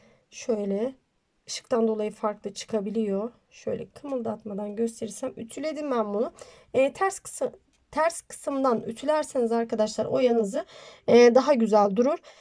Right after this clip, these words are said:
Ve bez koyarak ütülerseniz bu modeli daha hoş durur. Umarım anlatabildim. E, uzun bir video oldu. Kusura bakmayın vaktinizi aldım. Beni izlediğiniz ve dinlediğiniz için sizlere çok teşekkür ederim. Hemen alt kısımda beğeni ve yorumlarınızı eksik etmeyin.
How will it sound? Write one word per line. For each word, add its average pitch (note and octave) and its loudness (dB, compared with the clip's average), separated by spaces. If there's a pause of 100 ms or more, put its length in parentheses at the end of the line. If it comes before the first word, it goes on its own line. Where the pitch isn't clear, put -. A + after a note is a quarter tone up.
(220)
Ve C4+ 4
bez E4 4
koyarak A#3+ 6
ütülerseniz B3 4
bu A#3 2
modeli C4 6 (200)
daha C#4 6
hoş C4 2 (100)
durur. G#3 4 (500)
Umarım D#4 8
anlatabildim. C4+ 4 (240)
E, A#3+ 12
uzun C4 4
bir A#3 4
video A3+ 8
oldu. G#3+ 2
Kusura A3+ 6
bakmayın A#3 6
vaktinizi B3 4
aldım. C4+ 6
Beni A#3+ 6
izlediğiniz C4 2
ve C4+ 2
dinlediğiniz A#3 8
için A3+ 4
sizlere A3+ 2
çok C4+ -2
teşekkür B3+ 2
ederim. A#3+ 10 (340)
Hemen B3 10
alt C#4+ 6
kısımda A3 4
beğeni C#4+ 6
ve B3 12
yorumlarınızı A#3+ 8
eksik - 0
etmeyin. D4 0